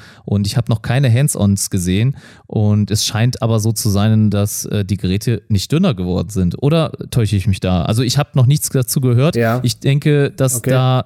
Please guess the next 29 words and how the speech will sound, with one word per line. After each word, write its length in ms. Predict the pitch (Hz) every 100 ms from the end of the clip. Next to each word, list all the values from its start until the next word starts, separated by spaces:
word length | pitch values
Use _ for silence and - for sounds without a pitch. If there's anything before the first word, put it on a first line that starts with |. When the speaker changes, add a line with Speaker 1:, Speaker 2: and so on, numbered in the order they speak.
| -
Speaker 1:
der 220 | 127 -
Akku 460 | 143 - 180 190 165 -
scheint 320 | - 143 151
ja 60 |
ein 80 | 127
bisschen 240 | 135 - 113
größer 320 | 110 131 160
geworden 320 | 151 143 156
zu 140 | - 135
sein, 300 | 143 156 -
aber 200 | 110 117
da 140 | 120
muss 220 | 127 127 -
wahrscheinlich 340 | - 123 123
auch 180 | 107 -
iFixit 500 | 127 - 127 - 120
kommen, 240 | - 127
dass 160 | 120 110
man 140 | 120
dazu 340 | 113 113 117 117
ein 120 | 113
bisschen 260 | 110 - 104
mehr 180 | 98 117
weiß. 300 | 139 147 - - - - -
Ähm, 340 | 110 113 113 113
aber 260 | - 107
ja, 240 | 98 87 113
Speaker 2:
Ja. 440 | 110 110 104
Speaker 1:
äh, 60 | 98